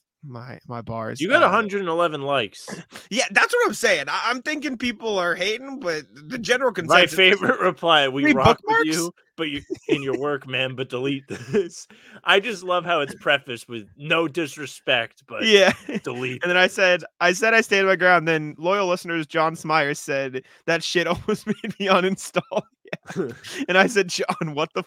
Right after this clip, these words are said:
Speaker 1: fuck?" And then
Speaker 2: I
Speaker 1: they,
Speaker 2: woke up and
Speaker 1: they
Speaker 2: threw my phone across my hotel room.
Speaker 1: <laughs> Yeah, they continued to, uh, <laughs> he said, "You gotta make a verse and present it." I did not make one. I stand on the verse that I presented on Twitter. Uh, and then they,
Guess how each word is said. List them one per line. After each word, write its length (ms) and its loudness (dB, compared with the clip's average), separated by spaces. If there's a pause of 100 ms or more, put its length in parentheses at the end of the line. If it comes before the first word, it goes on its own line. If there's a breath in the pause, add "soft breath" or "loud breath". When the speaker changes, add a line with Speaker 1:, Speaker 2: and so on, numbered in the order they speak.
Speaker 1:
fuck?" 300 -2 (600 loud breath)
And 160 -2
then 120 0
Speaker 2:
I 40 -6
Speaker 1:
they, 200 4
Speaker 2:
woke 100 -2
up 60 -10
and 80 0
Speaker 1:
they 380 -2
Speaker 2:
threw 180 -6
my 160 -8
phone 300 -12
across 420 -14
my 100 -14
hotel 340 -12
room. 240 -14
Speaker 1:
<laughs> 100 -12 (560 soft breath)
Yeah, 220 0
they 120 -4
continued 580 -6
to, 200 -6
uh, 400 -6 (220)
<laughs> 240 -20
he 140 -4
said, 280 0
"You 80 -12
gotta 240 0
make 260 -6
a 60 -6
verse 300 -8
and 80 -16
present 320 -12
it." 100 -8
I 80 -6
did 140 -12
not 180 -8
make 220 -10
one. 120 -12
I 100 -12
stand 360 -6
on 80 -2
the 100 -6
verse 260 -6
that 100 -6
I 40 -6
presented 400 -8
on 160 -2
Twitter. 360 -10 (480 loud breath)
Uh, 160 -6
and 120 -8
then 140 -8
they, 280 -8